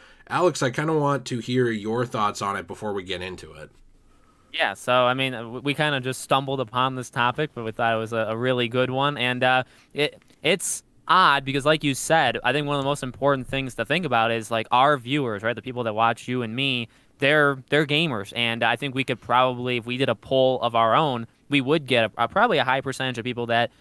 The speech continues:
Speaker 2: that do beat games. Um, but when you dive into it, and I've, uh, I've said this, you know, I, I told this to you, and then you looked up the actual stats, and I've said this to, you know, people on my own channel, very few people actually beat games. I thought the percentage was maybe a little bit lower than some of the ones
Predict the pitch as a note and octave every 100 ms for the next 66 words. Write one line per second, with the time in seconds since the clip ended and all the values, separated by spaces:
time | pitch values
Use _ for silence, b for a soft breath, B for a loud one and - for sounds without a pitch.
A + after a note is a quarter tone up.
0 | b - C3 B2 C#3+ C3 B2+ C3 D3 A2
1 | G2 - A#2 A2+ A#2 B2+ B2+ A#2+ C3+ D3
2 | C#3+ D3 F3 C#3+ C3 C3 E3 E3+ D#3+ B
3 | C#3+ C#3 - D#3+ E3 D#3 C3 B2 C3 C3
4 | C3 C#3+ C3 - D3+ C#3+ B2 B2+ C#3 C3
5 | C3 - B2 B2 - A#2 A2 - C#3 C#3+
6 | A#2+ - - b C3+ D3 E3 D3+ C#3+ -
7 | - C#3 C3+ B2 C#3 C3+ B2+ A#2+ D#3 E3+
8 | B2+ A#2 A#2 b b A#2 F#3 C4+ A#3+ A3
9 | A3 A3 F#3+ D#3+ - D3+ E3+ - F3 D#3+
10 | D#3+ D#3 b b - C3 D#3+ C3+ D#3+ B2
11 | C3+ F3 G#3 F#3+ F#3 E3+ E3+ D#3 C#3+ D3
12 | C#3+ C#3 C#3+ C3 B2+ C#3+ C3+ A#2+ A#2 -
13 | C3+ B2 B2+ B2